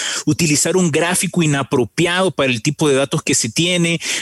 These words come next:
o un gráfico que sea extremadamente confuso, eso es analfabetismo de datos también.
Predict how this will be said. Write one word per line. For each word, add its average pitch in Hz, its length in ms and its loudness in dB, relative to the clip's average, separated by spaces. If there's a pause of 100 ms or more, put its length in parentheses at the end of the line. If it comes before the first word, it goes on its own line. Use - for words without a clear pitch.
(100)
o 135 140 4
un 151 180 4
gráfico 151 480 0
que 131 120 0
sea 151 540 0
extremadamente 151 1040 0
confuso, 214 680 0 (520)
eso 151 340 2
es 180 460 0
analfabetismo 113 960 2
de 101 160 2
datos 87 460 -2
también. - 420 -2